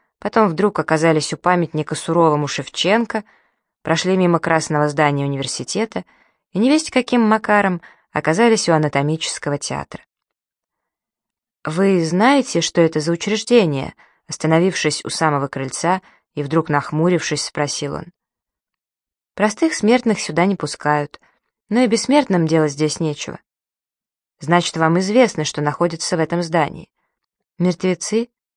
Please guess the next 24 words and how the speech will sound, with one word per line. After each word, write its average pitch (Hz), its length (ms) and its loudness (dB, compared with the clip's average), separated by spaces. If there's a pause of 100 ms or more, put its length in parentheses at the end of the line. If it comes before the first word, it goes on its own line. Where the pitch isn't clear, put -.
(680)
«Не 170 140 4
мертвецы, 170 580 0
а 170 140 4
препараты 156 680 2
для 143 180 0
изучения 165 520 -2
медицины». 156 680 -4 (1200)
«А 175 100 -2
знаете, 302 320 2
как 190 180 0
их - 120 -12
там 170 160 2
сохраняют?» 185 800 -2 (380)
Мне 165 180 2
уже 160 120 0
не 165 120 2
терпелось 160 520 2
блеснуть 156 520 -4
своими 151 340 0
познаниями. 151 720 -4 (1040)
«В 208 60 -2
армянском 233 640 4
пятизвёздочном 180 840 0
коньяке». 180 640 -2